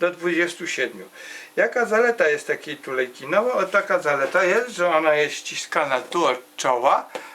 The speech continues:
No i tutaj ten stożek też jest wciskany. Po stożku po prostu, jak to ja mówię, łatwiej się ściska. Po tył jest większy kąt. Tu jest kąt sześćdziesiąt stopni, a tutaj kąt jest trzydzieści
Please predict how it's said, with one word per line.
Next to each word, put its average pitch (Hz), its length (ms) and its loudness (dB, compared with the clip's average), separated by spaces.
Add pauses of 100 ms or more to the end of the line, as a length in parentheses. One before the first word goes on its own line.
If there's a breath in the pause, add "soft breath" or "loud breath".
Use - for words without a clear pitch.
(140 loud breath)
No 247 160 2
i 254 120 0
tutaj 208 340 0
ten 165 140 0
stożek 151 440 0
też 139 260 -2
jest 131 160 -6
wciskany. - 580 -4
Po 147 160 -2
stożku 180 440 -2
po 156 160 -8
prostu, 170 440 -2 (340 loud breath)
jak 151 200 0
to - 100 0 (440)
ja 147 240 0
mówię, 156 320 0 (280 loud breath)
łatwiej 175 440 0
się 170 180 -4
ściska. - 500 -6
Po 156 200 0
tył 175 240 0
jest 156 220 0
większy 147 400 0
kąt. - 360 -2 (380 loud breath)
Tu 180 120 0
jest 160 220 0
kąt 156 400 2
sześćdziesiąt 143 720 -2
stopni, 214 540 -2 (520 loud breath)
a 180 120 2
tutaj 190 540 0
kąt 175 320 0
jest 160 300 0 (240)
trzydzieści 131 880 -6